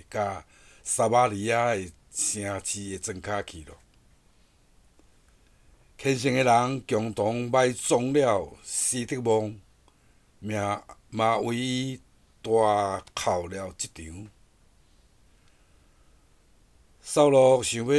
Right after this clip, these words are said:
摧毁教会，进入了国家，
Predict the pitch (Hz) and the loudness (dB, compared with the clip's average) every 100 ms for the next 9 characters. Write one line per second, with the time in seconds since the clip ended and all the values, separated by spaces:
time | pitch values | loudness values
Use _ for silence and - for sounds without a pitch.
0 | 151 139 - 131 127 107 165 107 - 160 | 6 4 0 -4 -4 0 0 0 2 4
1 | 123 95 101 113 110 - _ _ _ _ | 6 4 -2 -4 -6 -12 _ _ _ _
2 | _ _ _ _ _ _ _ _ _ _ | _ _ _ _ _ _ _ _ _ _
3 | _ _ _ _ _ _ - 123 107 107 | _ _ _ _ _ _ -4 -2 -2 2
4 | 143 123 _ _ _ 147 - - 139 139 | 2 2 _ _ _ -4 -4 -2 0 0
5 | 139 | -4